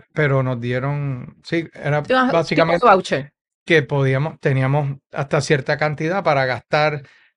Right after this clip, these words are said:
Speaker 1: porque obviamente había que comprar otra vez cepillo de
Speaker 2: Claro.
Speaker 1: dientes,
Speaker 2: Claro.
Speaker 1: pasta, el traje
Speaker 2: Claro.
Speaker 1: de baño si vamos a estar en Brasil. Y
Speaker 2: Y ulti-,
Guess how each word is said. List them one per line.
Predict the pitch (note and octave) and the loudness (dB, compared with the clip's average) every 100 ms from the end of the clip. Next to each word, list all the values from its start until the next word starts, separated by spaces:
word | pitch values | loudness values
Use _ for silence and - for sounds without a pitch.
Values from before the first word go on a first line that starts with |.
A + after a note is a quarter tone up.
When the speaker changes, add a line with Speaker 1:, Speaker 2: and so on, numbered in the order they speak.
| _ _ _ _ _ | _ _ _ _ _
Speaker 1:
porque | C#3 A2+ C3+ | -4 -2 -2
obviamente | A#2+ A#2 A#2 C3 D3+ D#3 A#2+ - | -2 -2 -4 -4 -4 -8 -14 -10
había | - C#3 B2+ | -2 0 0
que | C3 | 0
comprar | B2 A#2 B2 B2 B2 - | -4 -4 -4 -6 -8 -8
otra | C3 C3 | -4 -2
vez | B2 A#2 | -2 -4
cepillo | B2+ C3 B2+ | -4 -2 -2
de | B2 | 0
Speaker 2:
Claro. | F3 C#3+ C#3+ | 2 2 2
Speaker 1:
dientes, | C#3+ C#3 C#3 C3+ | 2 -2 -2 -2
Speaker 2:
Claro. | B2+ C3+ C#3 C#3 C3 | 0 0 2 0 -2
Speaker 1:
pasta, | - - C3+ C3 C3 C3 | -6 -6 -4 -2 -2 -4
el | B2+ | -4
traje | D3 C#3 | -2 0
Speaker 2:
Claro. | C#3+ | 0
Speaker 1:
de | |
baño | C3 C#3+ D3+ | 0 0 -2
si | C3+ | -2
vamos | C3+ C3 C#3 | -2 0 -2
a | |
estar | C3+ C#3 | -2 -2
en | C#3 C#3 | -2 -4
Brasil. | C3 A#2+ C#3+ C#3+ C#3+ - - - - _ _ _ - | -4 -4 -6 -4 -6 -10 -20 -20 -20 _ _ _ -6
Y | D3+ C#3 C3 B2 A2+ A2+ | 0 2 0 -2 -4 -6
Speaker 2:
Y | A#3+ | -2
ulti-, | A#3+ A#3+ - | 0 0 0